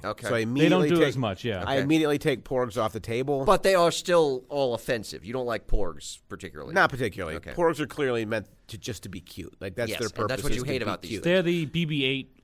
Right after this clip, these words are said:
Speaker 3: of,
Speaker 2: I
Speaker 3: like, the
Speaker 1: Yes.
Speaker 3: animals.
Speaker 2: do
Speaker 1: Do you like the new
Speaker 2: hate
Speaker 1: cute droid in Force Awakens? The little one that's got, like, the, the angle head?
Speaker 2: Mm.
Speaker 1: D O, I
Speaker 3: Force
Speaker 1: think is his name.
Speaker 2: Do I,
Speaker 3: Force
Speaker 2: do I
Speaker 3: Awakens or Rise of
Speaker 1: Oh, sorry,
Speaker 2: Question.
Speaker 1: Sky, Rise, Rise of Skywalker.
Speaker 2: Question. Do I like cute droids?
Speaker 1: No, you don't.
Speaker 2: There you go.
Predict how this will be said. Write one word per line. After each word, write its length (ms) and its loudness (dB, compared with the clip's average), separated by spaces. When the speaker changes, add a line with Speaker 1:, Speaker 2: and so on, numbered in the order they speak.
Speaker 3:
of, 140 -4
Speaker 2:
I 80 2
Speaker 3:
like, 120 -2
the 60 -4
Speaker 1:
Yes. 80 -4
Speaker 3:
animals. 200 -4
Speaker 2:
do 200 6
Speaker 1:
Do 80 2
you 100 2
like 180 2
the 80 0
new 140 2
Speaker 2:
hate 80 -4
Speaker 1:
cute 220 -2
droid 480 -2
in 100 -12
Force 240 -6
Awakens? 440 -6
The 100 -8
little 240 -4
one 160 -4
that's 120 -6
got, 140 -4
like, 200 -6
the, 280 -2
the 180 -8
angle 280 -8
head? 320 -8
Speaker 2:
Mm. 220 -8
Speaker 1:
D 240 -2
O, 180 2
I 100 2
Speaker 3:
Force 80 -6
Speaker 1:
think 120 -10
is 80 -8
his 160 -10
name. 120 -6
Speaker 2:
Do 120 2
I, 80 0
Speaker 3:
Force 140 0
Speaker 2:
do 120 0
I 40 2
Speaker 3:
Awakens 360 -4
or 260 -6
Rise 240 -12
of 60 -14
Speaker 1:
Oh, 20 -14
sorry, 20 -
Speaker 2:
Question. 600 -2
Speaker 1:
Sky, 200 -6
Rise, 180 -6
Rise 180 -10
of 80 -20
Skywalker. 220 -12
Speaker 2:
Question. 320 -4
Do 140 -4
I 80 0
like 220 -2
cute 220 -6
droids? 360 -4
Speaker 1:
No, 100 -2
you 140 -6
don't. 260 -8
Speaker 2:
There 160 -2
you 120 0
go. 260 -6